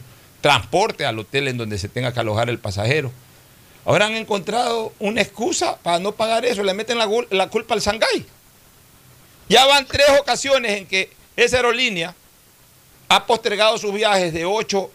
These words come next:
de la noche o siete de la noche a nueve de la mañana del día siguiente. Yo me he encontrado con pasajeros que han venido de Miami y, y, y, y, y, y han tenido que venirse al día siguiente.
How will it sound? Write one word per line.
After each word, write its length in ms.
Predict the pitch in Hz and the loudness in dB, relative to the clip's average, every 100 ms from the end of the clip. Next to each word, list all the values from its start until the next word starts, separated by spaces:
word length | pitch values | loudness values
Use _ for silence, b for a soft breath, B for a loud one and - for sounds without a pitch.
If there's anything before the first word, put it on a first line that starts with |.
| _ | _
de 120 | 156 | -2
la 100 | 160 | 0
noche 380 | 180 214 180 165 | 0 -6 -4 -2
o 100 | 143 | -2
siete 260 | 127 185 185 | -2 -2 0
de 60 | |
la 80 | 175 | 0
noche 300 | 185 175 143 | -2 -4 0
a 100 | 131 | 0
nueve 240 | 139 170 180 | 0 2 2
de 60 | |
la 100 | 170 | 0
mañana 320 | 160 165 170 | -4 -8 -6
del 80 | 165 | -4
día 100 | 170 | -4
siguiente. 360 | 151 160 127 123 | -2 -2 -2 -2
Yo 120 | 147 | -2
me 60 | 165 | -4
he 20 | |
encontrado 360 | 156 143 165 | -6 -2 -2
con 140 | 160 147 | -2 -6
pasajeros 440 | 139 139 151 156 | -2 0 0 -2
que 80 | 139 | -4
han 80 | 151 | -6
venido 240 | 151 151 | -4 -2
de 60 | 151 | -2
Miami 500 | 143 147 151 147 127 B B B B B | -2 -2 -2 -4 -8 B B B B B
y, 120 | - 127 | -2 -2
y, 20 | - 143 | 0 -2
y, 440 | 143 135 127 135 127 | 0 -2 -2 -4 -2
y, 140 | 135 | 0
y, 200 | 139 - 135 | 0 0 0
y 80 | 127 | 2
han 140 | 147 | 0
tenido 280 | 156 151 151 | -2 -4 -2
que 80 | 147 | 0
venirse 360 | 139 151 139 | 0 -2 -2
al 80 | 151 | -2
día 100 | 165 | -2
siguiente. 480 | 143 156 127 101 110 | -2 -2 -2 -4 -12